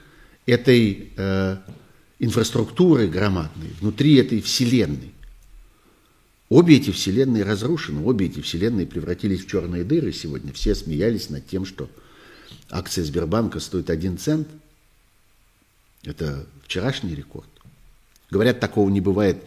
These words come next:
не могло быть теоретически, но только оно произошло на практике. И для того, чтобы мы не понимали,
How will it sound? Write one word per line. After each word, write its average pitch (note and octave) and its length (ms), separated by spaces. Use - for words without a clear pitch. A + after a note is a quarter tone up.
не A2 120
могло A#2 260
быть G#2+ 200
теоретически, A2 640
но D#2 100
только G2 220
оно F#2 120
произошло F#2 540
на F2+ 120
практике. - 500
И E3+ 800
для A#2+ 160
того, D3+ 260
чтобы D#3 300
мы D3 180
не C#3+ 300
понимали, C3+ 680